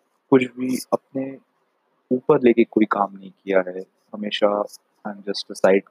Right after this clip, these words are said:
gig, थोड़ी बहुत किसी और की हेल्प करी या कुछ भी ऐसा type of, मतलब, पूरी जिम्मेदारी खुद पे लेके कभी कोई काम स्टार्ट नहीं किया है।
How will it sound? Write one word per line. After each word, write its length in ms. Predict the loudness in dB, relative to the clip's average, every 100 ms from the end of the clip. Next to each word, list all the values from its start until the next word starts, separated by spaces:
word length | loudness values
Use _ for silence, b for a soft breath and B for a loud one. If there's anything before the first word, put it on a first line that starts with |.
| 2
gig, 120 | 2
थोड़ी 360 | 0 -2 0
बहुत 200 | 2 0
किसी 240 | -2 -8 2
और 120 | 2
की 180 | 2 0
हेल्प 160 | 0 0
करी 440 | _ -8 -6 -4
या 60 | -6
कुछ 340 | -6 -6 -6 _
भी 120 | 0
ऐसा 220 | 0 0
type 260 | 0 -2 0
of, 60 | -6
मतलब, 640 | -6 _ _ _ _ 0 0 _ _ _ 2
पूरी 140 | 4
जिम्मेदारी 500 | 4 2 4 2 2
खुद 200 | 0 -8 0
पे 60 | 0
लेके 220 | 2 -2
कभी 240 | -2 -4 -4
कोई 160 | -14
काम 220 | -14 -14 -16
स्टार्ट 320 | -18 -8 -8 -8
नहीं 120 | -12
किया 240 | -10 0 2
है। 140 | 2